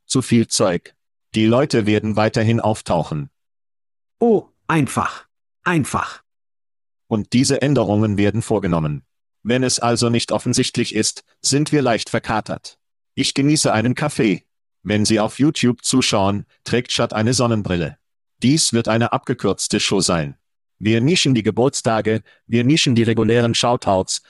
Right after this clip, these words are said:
Speaker 1: wir nischen die Fantasy, Fußball, Rangliste.
Speaker 2: Wir werden darauf zurückkommen, Kinder.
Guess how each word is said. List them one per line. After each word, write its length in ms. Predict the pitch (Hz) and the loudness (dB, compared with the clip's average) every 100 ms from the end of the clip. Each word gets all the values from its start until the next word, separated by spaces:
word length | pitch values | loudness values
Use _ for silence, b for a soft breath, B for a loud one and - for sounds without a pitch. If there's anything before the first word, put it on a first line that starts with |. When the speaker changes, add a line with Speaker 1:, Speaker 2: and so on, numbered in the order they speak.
| b b | b b
Speaker 1:
wir 140 | 107 | 0
nischen 300 | 107 107 120 | 2 2 2
die 80 | 110 | 0
Fantasy, 600 | - 123 120 110 104 95 - _ | 0 -2 -2 0 0 0 -4 _
Fußball, 640 | - 117 - 110 98 90 b - | -2 -2 0 0 0 -2 b -4
Rangliste. 640 | 117 113 87 - 82 - _ _ _ _ _ _ _ _ - | 0 0 0 -2 -6 -8 _ _ _ _ _ _ _ _ -2
Speaker 2:
Wir 240 | 165 156 | 2 4
werden 240 | 165 180 147 | 4 4 2
darauf 320 | 135 143 - | 2 0 0
zurückkommen, 680 | 160 135 123 135 117 110 - _ | 0 0 2 2 2 2 -2 _
Kinder. 440 | - 170 110 - | 2 2 2 -2